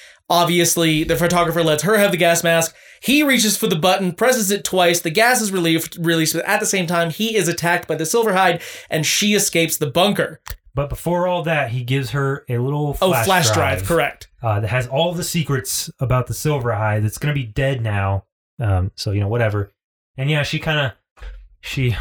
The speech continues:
Speaker 2: walks all the way to the nearby mountains, and then as she's looking at freedom, she's shot.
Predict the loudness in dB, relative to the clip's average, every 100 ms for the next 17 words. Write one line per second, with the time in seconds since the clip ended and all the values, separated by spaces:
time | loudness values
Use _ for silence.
0 | -2 -2 -2 -2 -2 0 -2 -4 -4 -2
1 | 0 0 -2 0 0 0 0 0 0 0
2 | -2 -12 _ _ _ _ -2 -2 0 0
3 | 0 -2 -4 -2 -2 -2 -2 -6 -6 -2
4 | 0 0 0 -4 -8 _ _ _ -10 0
5 | 0 0 -2 0 0 -2 -6